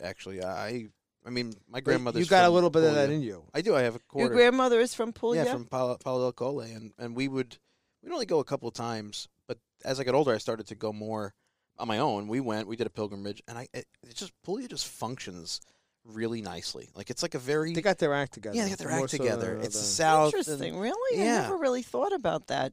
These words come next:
Speaker 1: Yeah, I mean, having done so much business in Naples and Sicily and only a couple times in Calabria, it's <laughs> li-,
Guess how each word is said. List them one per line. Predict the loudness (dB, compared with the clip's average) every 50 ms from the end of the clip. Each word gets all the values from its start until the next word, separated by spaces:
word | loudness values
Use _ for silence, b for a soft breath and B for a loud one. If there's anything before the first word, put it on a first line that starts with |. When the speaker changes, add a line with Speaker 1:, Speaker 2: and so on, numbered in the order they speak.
| _ _
Speaker 1:
Yeah, | -2 0 0 2 2
I | 2
mean, | 2 0 0 -2 -2 -4 -6 -4
having | -4 -4 -2 -2
done | -2 -4
so | -4 -4
much | -6 -6 -6
business | -6 -8 -6 -6 -8 -8
in | -6
Naples | -6 -6 -6 -6 -6 -8 -6
and | -6
Sicily | -6 -4 -4 -4 -4 -4 -4 -6 -8 -8 -12 _ _ _ _ _ _ _ _ -10
and | -6 -6
only | -4 -2 -2 -2
a |
couple | -2 -2 -4 -4 -4
times | -6 -8 -8 -8 -10
in | -12
Calabria, | -8 -4 -2 -2 -2 -2 -4 -4 -4 -4 -4 -4 -6 -8 _ _ _
it's | -12 -8 -4 -4 -4 -4 -6
<laughs> | -12
li-, | -12 -10 -10